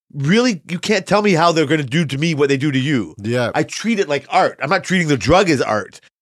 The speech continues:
Speaker 1: But it's just like, my mind is so powerful. I can look at the same thing as you are, and you see this, I see that. And when they're good, you know what I mean? Like, when,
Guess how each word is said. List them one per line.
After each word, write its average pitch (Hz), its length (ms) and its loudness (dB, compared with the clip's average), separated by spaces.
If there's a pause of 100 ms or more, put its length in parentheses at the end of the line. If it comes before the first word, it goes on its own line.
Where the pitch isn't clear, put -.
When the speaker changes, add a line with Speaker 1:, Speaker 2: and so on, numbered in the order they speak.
(240)
Speaker 1:
But 165 60 2
it's 156 100 0
just 185 140 -2
like, 156 160 0
my 175 320 2
mind 170 400 2
is 139 100 -2
so 165 120 0
powerful. 180 540 0
I 156 100 0
can 151 160 -6
look 185 160 -4
at 165 60 -2
the 156 60 -8
same 185 240 -4
thing 165 160 -2
as 135 160 -2
you 214 160 2
are, 120 340 4 (320)
and 147 160 -4
you 185 140 0
see 175 400 -2
this, 156 340 0
I 160 140 2
see 170 200 -4
that. 180 360 -2 (480)
And 151 320 -2 (640)
when 156 200 -2
they're 147 140 2
good, 131 600 4 (320)
you 139 120 -4
know 160 80 4
what 160 60 4
I - 20 0
mean? 196 160 -2
Like, 160 140 -2
when, 165 340 -2